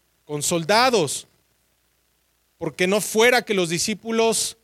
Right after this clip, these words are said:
se robaran el cuerpo y ahora dijeran que las palabras que Jesús dijo que habría de resucitar se cumplieron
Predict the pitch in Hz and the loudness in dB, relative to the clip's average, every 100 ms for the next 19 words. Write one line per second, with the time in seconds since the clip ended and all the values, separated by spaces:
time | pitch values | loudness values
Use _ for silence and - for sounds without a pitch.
0 | _ _ _ _ _ _ - - 175 180 | _ _ _ _ _ _ -6 0 2 2
1 | 180 202 220 208 170 - 214 220 - 240 | 2 4 4 2 -2 0 0 0 -2 -2
2 | 247 _ _ - 160 196 240 262 233 196 | -2 _ _ -8 0 2 4 2 0 -2
3 | 247 277 277 254 190 196 185 - 202 196 | 2 4 4 2 0 2 2 2 2 4
4 | 240 277 254 - 196 190 - 240 180 233 | 4 4 2 0 -2 -2 0 -2 0 0
5 | 254 208 - 170 175 254 269 214 185 - | 2 -2 0 0 4 2 4 2 2 -2
6 | 160 180 220 233 - - - 185 - 185 | -4 -2 0 0 -2 -20 -8 -6 -4 -6
7 | 165 196 214 220 202 | -8 -2 2 4 2